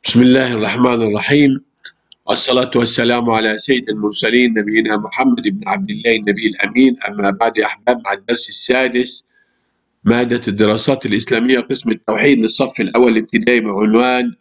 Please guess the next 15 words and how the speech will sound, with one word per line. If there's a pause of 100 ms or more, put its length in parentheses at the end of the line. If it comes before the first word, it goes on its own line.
الإسلام
هو
الدين
الحق. (840)
الإسلام (680)
هو
الدين
الحق. (920)
دين
الإسلام (260)
الدين
الحق، (1400)
يعني (200)
أي
دين